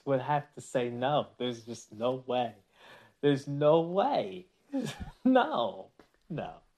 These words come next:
Aunt May ain't old yet. Like, you, you, you still have enough cognitive function to be like, "Wait, what, what is this?" <laughs> Like, really? You, you have to. She looks young and, like, she looked,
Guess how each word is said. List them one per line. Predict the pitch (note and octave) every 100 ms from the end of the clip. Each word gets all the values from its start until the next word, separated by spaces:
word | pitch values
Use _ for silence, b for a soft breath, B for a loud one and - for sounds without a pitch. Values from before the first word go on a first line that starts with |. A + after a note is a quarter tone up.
| B B B B
Aunt | D3 F#3 F#3
May | F#3+
ain't | F#3+ F3+ E3+
old | G3+ G3+ C3+
yet. | A#2 E2 -
Like, | C3+ C#3
you, | C3+ D3 F#3
you, | F#3 D#3 F#3+ G3+
you | F3 F#3 A3+
still | - - G#3+
have | F#3 F#3+ F#3
enough | F3+ F3
cognitive | - F3 F3 E3 D3+ E3+ D#3
function | - E3+ F#3 - D3
to | C#3+
be | D3+ D3+
like, | C#3+ C3 E2
"Wait, | C#3+ C#3 - -
what, | - C#3 C#3+ _
what | D3+ D#3
is | D#3+ D3+
this?" | C#3+ C3+ - -
<laughs> |
Like, | B3+ G3+ C#4 G#3 - _ A3 A3 D3+
really? | G#3+ D#4 F4 C4 D3+ B2 B2+ -
You, | B3 C4+
you | A#3+ C#4+ C4+ - -
have | A#3+ C4 _ _ -
to. | D#3+ C3 G2 - _ _ _ _ _ _ _ _ _ _ _ _
She | - - C4
looks | C#4 C#4 -
young | D#3+ D3 E3+ G3 F#3+ F3+
and, | D3+ D3+
like, | D3+
she | D3+ -
looked, | G3+ G#3+ G#3